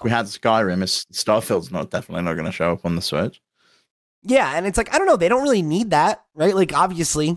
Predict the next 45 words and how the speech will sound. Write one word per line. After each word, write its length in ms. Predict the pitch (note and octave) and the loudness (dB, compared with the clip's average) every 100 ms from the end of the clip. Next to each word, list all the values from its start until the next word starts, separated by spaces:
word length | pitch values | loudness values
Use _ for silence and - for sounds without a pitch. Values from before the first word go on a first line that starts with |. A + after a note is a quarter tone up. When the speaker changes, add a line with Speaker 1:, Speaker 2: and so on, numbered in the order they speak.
| - | -2
Speaker 2:
like, 180 | C3+ C3 | -4 2
they're 200 | D3 C#3+ | 2 2
very 440 | A2 G#2+ C3 E3 | -2 0 2 2
successful 520 | D#3 D3 D#3 D3+ D#3 | 0 0 0 0 2
without 400 | C3 B2+ D3+ A3 | 4 6 6 4
it, 200 | G#2 - _ | 0 -10 _
but 140 | A#2+ B2 | -4 -2
it's, 300 | A#2+ - - | -2 -6 -4
I 120 | B2+ C3+ | 0 2
don't 100 | D#3 | 4
know, 160 | C3 | 2
it, 80 | G2+ | 0
it, 260 | F#2+ A2+ - | -2 -2 0
it 180 | A#2+ A2 _ _ _ _ - | -2 -4 _ _ _ _ -4
Speaker 1:
They, 140 | D#3 | -2
they 220 | D#3 G3+ | 2 2
don't, 540 | E3 G#3+ F3+ B2+ A2+ A2 | 2 2 4 2 0 -2
but 140 | D3+ | 0
I 100 | D3+ | 0
feel, 420 | C#3 - D#3 D3+ | -2 0 0 2
I 20 | C3+ | -2
feel 220 | - E3 | -2 0
like 160 | D3+ | 0
consumers 600 | - C#3 - D3 B2 G2 | 0 -2 0 0 0 0
want 320 | - F2+ F2+ - | -2 -2 -4 -4
it, 120 | D2+ | 0
right? 360 | G2 C3+ - _ - | 2 2 0 _ -2
Speaker 2:
Mm-hmm. 160 | E3+ | 2
Speaker 1:
Yes, 240 | G3+ G#3+ E3+ | 4 4 0
I 80 | |
don't 200 | D3 C#3+ | 2 2
wanna 220 | C3 C3 B2+ | 2 2 2
necessarily 800 | B2+ - B2 C3 A#2+ A#2+ A#2 | 0 -2 -2 0 2 2 2
play, 680 | - B2+ A#2 A2+ A2 G#2+ A2+ - | 0 2 2 4 2 0 -2 -2
I 80 | B2 | 0
want, 260 | B2 C3 F#2+ | 2 2 2
I'm 100 | A#2 | 0
buying 280 | D#3 E3+ C#3 | 2 2 0
the 60 | |
console 400 | - C3+ C3 A#2+ | -2 -2 -2 -4
to 100 | - | -4
play 200 | - B2 | -4 -2
primarily 520 | G#2 G#2 G#2+ A2 F#2+ F#2 | 0 0 0 0 0 -4
Nintendo 460 | F2+ G2+ A2 G#2 | -6 -4 -2 -2
games, 320 | - G2 - | -6 -8 -10